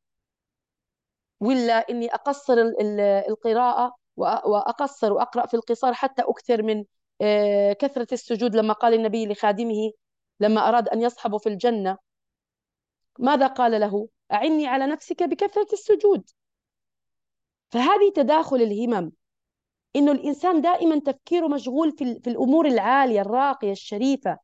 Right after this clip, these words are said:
صلاة، عبادة، إطعام طعام، إفشاء سلام.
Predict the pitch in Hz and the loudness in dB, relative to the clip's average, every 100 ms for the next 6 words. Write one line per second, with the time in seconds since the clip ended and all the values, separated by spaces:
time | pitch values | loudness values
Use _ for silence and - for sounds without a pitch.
0 | _ _ _ _ _ _ - 277 269 262 | _ _ _ _ _ _ 0 2 6 6
1 | 254 214 208 247 247 233 - - 220 247 | 4 2 2 2 4 2 -2 -4 -4 -4
2 | 240 226 233 254 247 440 - 262 254 - | -4 -4 0 0 0 -8 -6 -4 -4 -4
3 | 220 247 247 233 | -2 0 0 -2